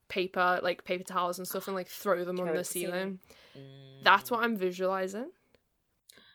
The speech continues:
Speaker 2: I was imagine-, as you said that, I was imagining that they'd wee on the paper towel, use the paper towel to daub the piss.
Speaker 1: Daub.
Speaker 2: Like, maybe,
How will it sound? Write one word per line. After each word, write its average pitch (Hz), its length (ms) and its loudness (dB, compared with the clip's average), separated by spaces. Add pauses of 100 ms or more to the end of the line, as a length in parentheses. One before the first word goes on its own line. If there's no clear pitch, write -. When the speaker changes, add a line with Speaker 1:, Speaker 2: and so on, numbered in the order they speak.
(1900)
Speaker 2:
I 427 220 -2
was 415 120 0
imagine-, 139 340 -6
as 302 200 -6
you 285 100 -6
said 240 240 -8
that, - 160 -4
I 170 80 -6
was 185 160 -10
imagining 170 560 -10
that 139 140 -18
they'd 160 200 -4
wee 233 160 -4
on 269 80 -4
the 254 60 -14
paper 202 240 -12
towel, 151 480 -10 (280)
use 233 480 -4
the 240 80 -6
paper 226 260 -8
towel 185 640 -8 (840)
to 214 100 -6
daub 240 640 0
the 165 80 -8
piss. - 680 -8 (500)
Speaker 1:
Daub. 190 260 0
Speaker 2:
Like, 208 140 2
maybe, 247 400 0